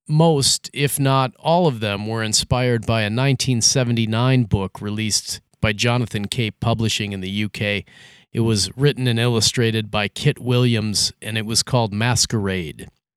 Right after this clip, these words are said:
We need to discuss this book a little bit in order for you to understand where Price was coming from with The Secret.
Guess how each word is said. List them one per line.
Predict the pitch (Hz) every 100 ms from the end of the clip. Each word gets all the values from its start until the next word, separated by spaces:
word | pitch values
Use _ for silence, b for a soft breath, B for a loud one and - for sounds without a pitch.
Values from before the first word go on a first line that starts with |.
| _ _ _
We | 104 117
need | 143 180 151
to | 151
discuss | 113 107 - 139 127 -
this | 101 -
book | - 98 - -
a |
little | 107 120 113
bit | 104 107 -
in | 113
order | 113 127 139
for | 135 -
you | 117 113
to | - 113
understand | - 127 117 - 117 117 113 107
where | 104 101 - _ -
Price | - 135 127
was | 117 110
coming | - 143 143 117
from | - 101 101
with | 101
The | 101
Secret. | - 165 170 95 78